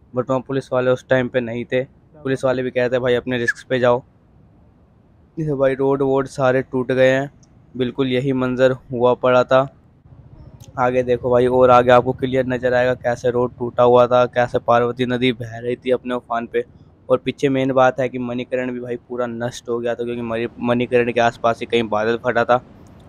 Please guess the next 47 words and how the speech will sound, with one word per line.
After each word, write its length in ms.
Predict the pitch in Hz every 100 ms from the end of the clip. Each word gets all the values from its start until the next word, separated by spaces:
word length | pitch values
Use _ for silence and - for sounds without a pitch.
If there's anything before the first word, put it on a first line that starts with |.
| -
जिस 180 | 131 131
वजह 120 | 127
से 120 | 120
मणिकरण 520 | 131 123 123 120 123
भाई 160 | 123 123
पूरा 280 | 117 120 120
नष्ट 300 | 117 117 117
हो 80 | 120
गया। 160 | 120
हमने 220 | 117 117
मणिकरण 420 | 117 117 113 117 117
वालों 280 | 113 117
से 160 | 117 120
भी 100 | 120
बात 280 | 117 113 113
करी, 300 | - 123 123 - - - - - -
तो 60 |
भाई 180 | 117 117
वो 120 | 120
कह 140 | 120 127
रहे 100 | 123
थे, 100 | 123
"भाई 160 | 123 123
काफ़ी 260 | 120 113 131
मुश्किल 360 | 123 123 - 117
से 100 | 123
हम 120 | 117
लोग 140 | 120
जान 260 | 120 117 120
बचा 300 | 113 - 117
के 160 | 107
आए 120 | 117 117
अपने 280 | 113 120
कसोल 340 | 117 120 - 113
की 120 | 117
तरफ, 200 | 107 113 113
कि 80 |
जैसे 280 | 117 113 -
तैसे 300 | 123 117 -
हम 120 | 120
लोग 140 | 117 117
अपने 200 | 117 120
घर 200 | 113 113
की 160 | -
ओर 120 | 127 123
निकल 300 | 117 117 117
जाए।" 180 | 120